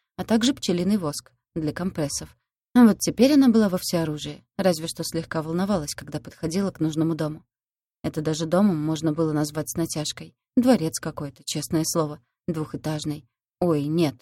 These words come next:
трехэтажный, если считать жилую мансарду, с панорамными окнами. В плане сложный, явно дизайнерский, а не по типовому проекту строенный.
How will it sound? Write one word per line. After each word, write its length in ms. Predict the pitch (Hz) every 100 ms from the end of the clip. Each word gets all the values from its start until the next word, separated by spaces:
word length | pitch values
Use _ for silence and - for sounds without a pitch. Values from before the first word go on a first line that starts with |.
| _ -
трехэтажный, 640 | 156 - 214 202 147 147
если 320 | 151 - 165
считать 400 | 151 170 165 196
жилую 400 | 233 180 165 156
мансарду, 540 | 160 160 151 143 - 143 _ _ _
с 80 | -
панорамными 580 | 180 165 156 165 196
окнами. 460 | 233 165 - 170 175 _ _ _ _ _
В 20 |
плане 300 | 180 233 262
сложный, 640 | - 170 170 202 175 151 -
явно 380 | 180 165 165
дизайнерский, 800 | 160 156 160 190 196 - - 147 -
а 100 | 180
не 120 | 165
по 100 | -
типовому 520 | - - 151 175 190
проекту 420 | - 147 147 -
строенный. 560 | 151 - 160 151 156